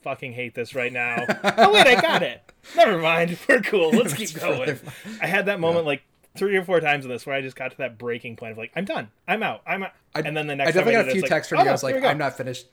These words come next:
Speaker 2: I got, definitely got a, "I'm not finishing this game" f-, a few times from you in, like, two or three <laughs> different points.
Speaker 1: And, and probably ten minutes later, I was like, <laughs> "No, this game's so great. I love it." The
Speaker 2: <laughs>
Speaker 1: exploration's good. You
Speaker 2: Yeah.
Speaker 1: always feel like you kind of know where to go, but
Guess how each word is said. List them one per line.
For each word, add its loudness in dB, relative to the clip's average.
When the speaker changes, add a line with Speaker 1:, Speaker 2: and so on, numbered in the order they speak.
Speaker 2:
I -4
got, 0
definitely -2
got -2
a, -6
"I'm -2
not -2
finishing -8
this -12
game" -10
f-, -10
a -14
few -6
times -6
from -6
you -6
in, -10
like, -8
two 0
or 0
three 0
<laughs> -4
different -6
points. -8
Speaker 1:
And, 0
and -2
probably 0
ten 0
minutes -2
later, -2
I 2
was -2
like, -6
<laughs> -2
"No, -2
this -2
game's -8
so -4
great. 0
I -4
love -4
it." -20
The -2
Speaker 2:
<laughs> -
Speaker 1:
exploration's -2
good. -4
You -10
Speaker 2:
Yeah. -4
Speaker 1:
always -4
feel -4
like -4
you -14
kind -6
of 0
know -2
where 2
to 2
go, -2
but -2